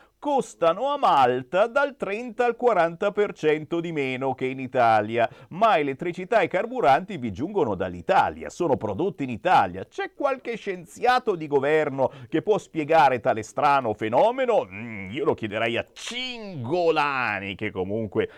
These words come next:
l'ha capita, eh, che qualcuno sta facendo soldi.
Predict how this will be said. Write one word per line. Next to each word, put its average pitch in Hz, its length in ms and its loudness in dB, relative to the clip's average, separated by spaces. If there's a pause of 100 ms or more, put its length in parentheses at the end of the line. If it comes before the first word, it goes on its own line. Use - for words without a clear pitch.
l'ha 92 200 -2
capita, 95 800 -4
eh, 107 160 2
che 101 180 -8
qualcuno 107 800 -2
sta - 300 0
facendo 117 600 -2
soldi. 113 580 0